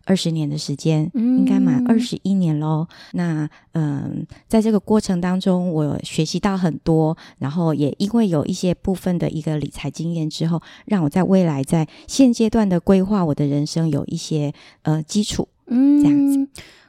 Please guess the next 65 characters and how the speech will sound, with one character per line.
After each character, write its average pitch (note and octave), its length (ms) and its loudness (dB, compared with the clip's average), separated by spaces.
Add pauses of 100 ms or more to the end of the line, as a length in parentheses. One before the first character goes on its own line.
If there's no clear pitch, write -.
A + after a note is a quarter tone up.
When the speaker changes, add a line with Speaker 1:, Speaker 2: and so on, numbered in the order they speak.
(100)
Speaker 2:
哇， F3+ 380 -8
所 - 200 -4
以 G3+ 380 -4 (140)
成 A3 200 0
功 C#4 200 4
真 B3+ 160 2
的 G#3 320 0
没 G3+ 140 -4
有 G3 100 0
奇 - 200 -4
迹 E3 240 -2
啊， D#3 160 -2
只 - 140 -2
有 F3 80 2
累 E3+ 240 -2
积。 E3 320 -6 (240)
<laughs> - 240 -12
你 F#3+ 100 2
真 - 220 0
的 A3 100 2
是 A#3+ 160 4 (640)
很 G3+ 160 0
早 G#3 160 4
就 G#3 80 4
开 G3 240 -2
始 - 140 -4
去 - 180 -4
做 F3 200 -2
规 D3 260 -4
划， D#3 160 -6
我 - 80 -8
觉 - 140 -2
得 F#3 40 2
这 C4 120 -2
个 A3+ 80 2
要 G#3 120 2
跟 G#3 140 -2
你 D3+ 60 -2
多 D#3 240 -4
学 - 180 -6
习。 - 180 -12 (240)
其 - 140 2
实 D4 160 4
淑 A3+ 220 0
玲 A#3+ 120 2
她 A3+ 140 0
不 A3 100 0
是 G#3 80 2
真 G#3 160 0
的 F3+ 80 -2
裸 D#3+ 200 0
退 F3+ 240 2
啦， - 280 -10
她 A3+ 140 -8
还 G3+ 140 -4
是 A3+ 240 -4
有 F3 180 -2
在， E3+ 300 -2 (380)
呃， E3 140 -2
帮 G3 160 -2
我 F3 60 0
服 E3 240 -4
务 F#3+ 100 2
一 F#3 80 0
些 D#3+ 400 0